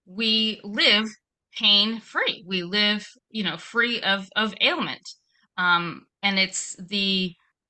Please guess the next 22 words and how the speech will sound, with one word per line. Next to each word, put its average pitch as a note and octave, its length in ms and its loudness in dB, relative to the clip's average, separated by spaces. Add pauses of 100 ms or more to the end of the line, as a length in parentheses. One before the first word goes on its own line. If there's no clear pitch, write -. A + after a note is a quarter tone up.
(140)
opposite G#3 380 -4
of E3+ 140 -4
that, F#3 360 4
that, G3+ 260 -2
that, F#3 240 -4
you G3 400 -10
know, F3 140 -6
causes A#3+ 600 0
the G3+ 160 -4
issue. E3 340 -8 (460)
And F#3+ 200 -4
so F#3+ 640 0 (380)
I G#3 320 4
knew G#3 680 0
at G3+ 220 0
that A3+ 280 2
point G#3+ 460 -4
that F#3 280 2
I F#3+ 180 6
had G#3+ 240 0
a A3+ 60 0
responsibility G#3 1300 -2